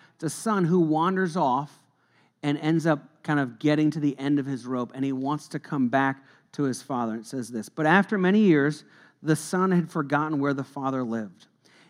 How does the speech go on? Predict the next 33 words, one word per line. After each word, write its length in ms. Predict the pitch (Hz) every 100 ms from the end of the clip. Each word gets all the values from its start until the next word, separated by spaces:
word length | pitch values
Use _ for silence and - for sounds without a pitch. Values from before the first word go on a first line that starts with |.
| _
and 140 | 143 139
without 320 | 143 180 180
realizing 520 | 160 190 196 202 185
what 140 | 170 165
he 100 | 175
was 120 | 151
doing, 400 | 135 117 120 120
returned 560 | 135 131 - 165 180 180
to 80 |
the 140 | 180 170
father's 440 | 165 135 139 135
house 360 | 147 127 120 - _ _ -
and 120 | 135 -
asked 460 | 123 117 107 - _ _ _
for 140 | 139
work." 280 | 131 110 113
Very 260 | 120 127 131
much 220 | 135 -
the 100 | 127
same 280 | - 131 123
that 80 |
the 80 | 117
prodigal 320 | 143 127 123
son 360 | 120 139 123 117 _ _
had 140 | - 113
planned 280 | - 123 113
to 60 |
do. 260 | 117 107 101 _ _ _ _ _
But 120 | 117
then 120 | 139
it 80 | 139
says 300 | 127 135 117
this, 320 | 117 104 -